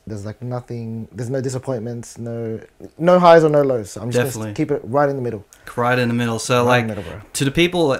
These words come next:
Speaker 2: uh, in the Cheat Coders fandom, which is, um, ten of
Speaker 1: Fandom.
Speaker 2: them, I think. Um, <laughs> if they don't know who you are and what you do, please explain your history and what you're doing now.
Speaker 1: So, my name is Tim.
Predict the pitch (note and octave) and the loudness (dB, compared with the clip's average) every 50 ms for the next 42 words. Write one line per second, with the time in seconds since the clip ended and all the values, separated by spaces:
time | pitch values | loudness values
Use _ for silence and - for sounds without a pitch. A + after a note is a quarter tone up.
0 | - - - B2+ B2+ B2+ - C#3 B2+ G#2 - - - - C#3+ C#3 - - C#3 C3+ | -4 -4 -4 -2 -2 -2 -2 -2 -4 -4 -4 -6 -4 -4 -4 -4 0 2 2 2
1 | B2 B2 A#2+ A2 - - - - C3+ C#3 D3 C#3+ B2 A#2 B2+ D#3+ F#3 - _ _ | 2 2 -2 -2 -8 -10 -2 2 4 4 4 4 2 2 0 -2 -4 -6 _ _
2 | - _ _ _ _ - - B2 - B2+ B2+ A#2 B2 B2+ A#2 A2 G#2+ - - D#3 | -20 _ _ _ _ -6 -6 -4 -4 -4 -6 -2 0 0 0 0 -2 -2 0 4
3 | D#3+ F3+ F3+ D#3+ C3 A#2+ C3+ E3 G#3 A3 - _ - A#2+ A#2+ - C#3+ F3 G3+ - | 4 6 6 4 4 4 2 0 0 -2 -6 _ -6 -6 -2 4 4 4 4 4
4 | - - - - - - - - C3 C3+ C3+ C3 C3 B2+ B2+ C3 C#3+ C#3+ - C#5 | -2 -18 -20 -20 -16 -12 0 6 8 10 10 10 10 8 6 4 4 4 4 4
5 | - - - F4 - - C#4 - - B4 A#4 E4 C4+ - - - D#3+ E3+ F3+ G3+ | 2 6 6 4 4 6 2 2 4 4 4 4 6 4 4 6 8 8 8 8
6 | A3 A3+ A3+ A3 A3 G#3 F#3 G#3 A3 F#3 F3 E3+ E3 E3 D3+ C3 B2+ C3 C#3+ - | 8 6 6 4 4 4 4 2 2 4 4 4 6 6 6 6 6 4 2 0
7 | - D#4 - - - C#3+ C#3 C#3 D3 D3 - - C3 B2 C#3+ D3+ C#3+ B2+ B2+ C3 | -4 -6 -6 -2 0 2 4 4 4 4 2 -2 -2 2 4 6 6 6 4 2
8 | C#3 - - - G3+ G3 E3+ D3 C#3+ - - - - C#3+ D3 C#3 C3 B2+ B2+ B2+ | -2 -4 -2 0 2 2 2 2 -2 -4 -4 -4 0 4 6 6 6 4 2 -2
9 | C3+ C3+ - _ _ _ _ - - _ - C3+ B2+ G2+ - D3+ C#3+ - - - | -4 -8 -12 _ _ _ _ -20 -20 _ -6 -6 -6 -2 -2 -2 -2 -2 -4 -4
10 | B2+ A#2 A#2 C3 D3 - - - B2 B2 B2 B2 B2+ - B2 A2+ B2 B2 A#2+ A2+ | -2 -2 -2 -2 -4 -8 -6 -4 -2 -2 0 0 -2 -4 -4 -4 -2 -2 0 0
11 | A2 A2 A2 A2 G#2 G#2 - _ _ _ _ _ - - - - - - C#3+ C3+ | -2 -2 -4 -6 -8 -10 -14 _ _ _ _ _ -20 -20 -18 -16 -8 -2 -2 -2
12 | A#2 G2 - - - - - - _ _ _ _ _ _ _ _ _ - - C3+ | -2 -2 -8 -14 -20 -20 -20 -20 _ _ _ _ _ _ _ _ _ -8 -2 2
13 | C#3+ D#3+ E3 E3 E3 D#3+ C#3+ B2 - - - D3+ C3+ C3+ D#3 G3 G#3 | 2 4 6 6 6 6 4 -2 -6 -10 -6 -4 -2 -2 -2 -4 -8